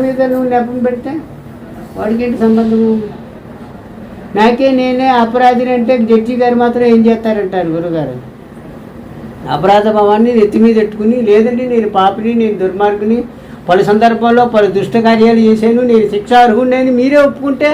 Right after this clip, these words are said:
జడ్జి గారు ఏమంటాడు? వాదించుకోమని చెప్పడానికి కూడా అవకాశం లేని పరిస్థితి అయిపోతుంది మనది. కరెక్ట్, అలా ఎలా గుర్తుంది? నీ సృష్టిలో కార్యం అంతా నీదే, నీవే, నువ్వు లేకుండా నేను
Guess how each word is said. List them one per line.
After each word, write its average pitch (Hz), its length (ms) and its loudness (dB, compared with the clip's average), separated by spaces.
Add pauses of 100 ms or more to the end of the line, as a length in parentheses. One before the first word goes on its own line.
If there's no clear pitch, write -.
(800)
జడ్జి 220 300 2
గారు 269 120 4
ఏమంటాడు? 262 480 2 (160)
వాదించుకోమని 269 640 0
చెప్పడానికి 262 420 -2
కూడా 262 180 0
అవకాశం 240 400 0
లేని 240 220 -2
పరిస్థితి 226 380 0
అయిపోతుంది 220 520 -2 (220)
మనది. 135 260 -4 (1300)
కరెక్ట్, 226 220 0
అలా 247 340 4
ఎలా 247 200 4
గుర్తుంది? 240 380 -2
నీ 240 120 0 (120)
సృష్టిలో 233 320 -4 (100)
కార్యం 226 240 2
అంతా 226 180 0
నీదే, 226 380 2 (100)
నీవే, 220 300 4 (380)
నువ్వు 214 160 4
లేకుండా 233 380 4 (100)
నేను 226 160 6